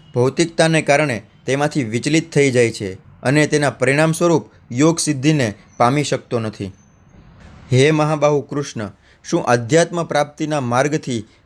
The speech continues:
ભ્રષ્ટ થયેલો એવો મનુષ્ય આધ્યાત્મિક તથા ભૌતિક બંને સફળતાઓમાંથી પતન પામતો નથી અને છિન્ન ભિન્ન થયેલા વાદળની જેમ નષ્ટ થતો નથી, જેના પરિણામે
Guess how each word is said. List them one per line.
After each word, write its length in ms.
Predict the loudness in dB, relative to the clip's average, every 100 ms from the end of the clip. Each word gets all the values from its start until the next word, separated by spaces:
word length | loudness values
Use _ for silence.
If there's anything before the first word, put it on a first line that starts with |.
| -4
ભ્રષ્ટ 300 | 0 0 0
થયેલો 400 | 0 2 2 -2 -4 _ _ -2
એવો 260 | 2 4
મનુષ્ય 500 | 2 0 -2 -4 -8 -10 _ _ -2
આધ્યાત્મિક 680 | 0 0 0 0 0 -6 -4
તથા 260 | -2 0
ભૌતિક 460 | 0 0 -2 -2 -6 -10 _ -6
બંને 340 | 0 2 2 0
સફળતાઓમાંથી 960 | 0 0 0 2 2 0 -2 -4 -6 -10 _ -2
પતન 300 | 0 2 2
પામતો 380 | 2 0 0 -4
નથી 360 | -4 -6 -8 -10 _ _ _ 0
અને 180 | 2 2
છિન્ન 400 | 0 -2 0 0
ભિન્ન 320 | 2 0 0
થયેલા 420 | 0 2 2 2
વાદળની 440 | 0 0 0 -2 -2
જેમ 220 | -2 -4 -12 _ -8
નષ્ટ 380 | -2 0 0 -4
થતો 280 | -4 -4 -4
નથી, 300 | -4 -8 -12 _ _ -6
જેના 260 | 0 2 2
પરિણામે 480 | 2 2 2 0